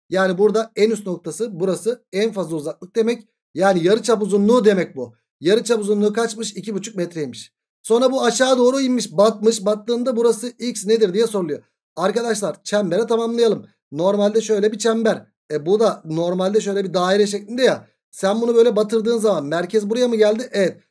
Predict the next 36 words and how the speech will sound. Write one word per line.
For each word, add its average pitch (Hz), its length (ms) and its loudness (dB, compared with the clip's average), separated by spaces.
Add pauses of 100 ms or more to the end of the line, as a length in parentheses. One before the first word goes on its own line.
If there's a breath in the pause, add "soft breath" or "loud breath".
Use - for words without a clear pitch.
(160)
Önceden 202 420 -2
şuradaki 240 380 -6
uzunluk 226 320 -4
kaçtı? 247 420 -2 (160)
İki 180 200 -8
buçuktu. 220 500 -4 (220)
E, 151 120 -8
batmış 190 340 -4
halinde 233 500 0
burası 220 320 -2
da 262 60 -10
iki 254 200 -6
buçuk 226 180 -10
olacak. 165 340 0 (260 loud breath)
Sen 214 320 0
iki 202 180 -8
buçuktan 233 340 -2
on 247 120 2
sekiz 220 300 -8
çıkartırsan 220 600 -2
buraya 226 180 4
ne 247 140 -2
kaldı? 226 260 -4
Sıfır 220 320 -4
virgül 226 200 -4
yedi 226 200 -2
mi 254 80 -6
kaldı? 226 480 0
Evet. 190 300 0 (260 soft breath)
Şuradaki 262 440 -6
uzunluk 240 340 -4 (120)
değil, 208 300 -6
şuradaki 220 300 -6
uzunluk 208 200 -4
isteniyor 208 380 -6
bizden. 147 280 -8